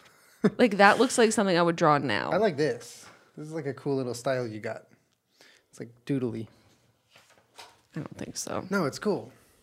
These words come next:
Speaker 1: Okay. I think this is a, yeah, written and illustrated. This is called the Ying Yang family, which clearly,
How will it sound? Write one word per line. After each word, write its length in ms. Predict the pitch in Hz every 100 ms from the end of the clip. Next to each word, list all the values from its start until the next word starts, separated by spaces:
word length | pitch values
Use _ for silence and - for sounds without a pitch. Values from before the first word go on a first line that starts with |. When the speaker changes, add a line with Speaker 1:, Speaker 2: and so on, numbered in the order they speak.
| - 208
Speaker 1:
Okay. 260 | 208 151 - _ - - - -
I 80 | 226
think 240 | 311 233
this 220 | 220 254
is 200 | 214 208
a, 300 | 175 143 139 -
yeah, 300 | 196 151 - -
written 280 | 208 240 247
and 120 | 220
illustrated. 760 | 202 190 190 - 160 147 127 - - - -
This 100 | 233
is 140 | 247 247
called 240 | 254 240
the 80 | 220
Ying 320 | 175 190 196
Yang 300 | 190 151 151
family, 580 | 160 156 135 139 147 170 - - -
which 240 | 202 220
clearly, 680 | - 240 240 254 233 214 -